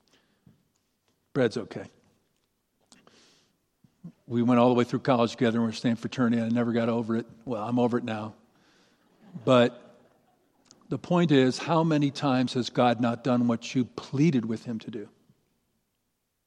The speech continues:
I would imagine there's tens of thousands of times represented in this room over the last five decades when God has not done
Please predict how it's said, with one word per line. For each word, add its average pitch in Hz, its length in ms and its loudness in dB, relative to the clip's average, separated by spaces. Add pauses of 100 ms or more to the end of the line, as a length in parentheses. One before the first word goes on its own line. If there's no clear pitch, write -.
(2500)
I 139 160 2
would 156 180 4
imagine 131 760 2 (640)
there's 123 280 -4
tens 147 420 0
of 127 140 -2
thousands 120 880 -2
of 123 380 -8
times 113 500 -8
represented 123 800 -4
in 131 240 -2
this 127 300 -4
room 120 320 -2
over 123 180 -8
the 113 80 -6
last 117 340 -6
five 123 320 -6
decades 117 560 -8 (300)
when 123 200 -4
God 123 340 -4
has 120 200 -10
not 123 440 -8
done 123 340 -4